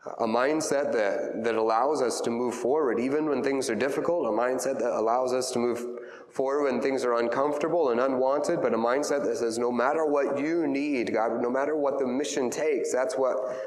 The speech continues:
we're willing to do." In Jesus' name, amen. So a quick summary, uh, to kind of recap what I just read to you. So, uh, Epaphroditus is from the church at Philippi.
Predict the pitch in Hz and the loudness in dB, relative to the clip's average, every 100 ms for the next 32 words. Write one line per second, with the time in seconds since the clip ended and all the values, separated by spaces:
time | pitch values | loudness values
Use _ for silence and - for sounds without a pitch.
0 | - 120 117 113 110 110 - 98 90 - | -2 0 2 2 2 0 -2 -2 -2 -6
1 | - 107 104 110 104 95 98 92 95 - | -6 -4 -2 0 -2 -2 -2 -4 -6 -14
2 | - - - - - 104 202 185 - - | -16 -18 -18 -6 -2 0 0 0 -4 -8
3 | - - - - - - - - - - | -12 -16 -18 -20 -20 -20 -20 -20 -18 -6
4 | 170 170 160 - - 214 214 170 160 165 | -2 0 2 0 2 2 2 2 2 0
5 | 160 151 143 135 151 147 147 175 151 190 | 0 0 0 0 0 0 0 2 2 0
6 | 190 208 180 165 175 139 156 165 156 175 | 0 0 2 2 0 0 0 -2 0 0
7 | 170 143 139 139 143 123 113 - - - | 0 -2 -2 0 0 0 0 -4 -6 0
8 | 147 135 127 120 - 147 226 262 233 185 | 2 4 4 2 0 0 2 2 2 2
9 | 190 180 175 - 202 196 156 - 180 - | 2 0 0 0 0 0 -2 0 0 0
10 | 131 165 156 127 113 104 | 0 0 2 2 2 2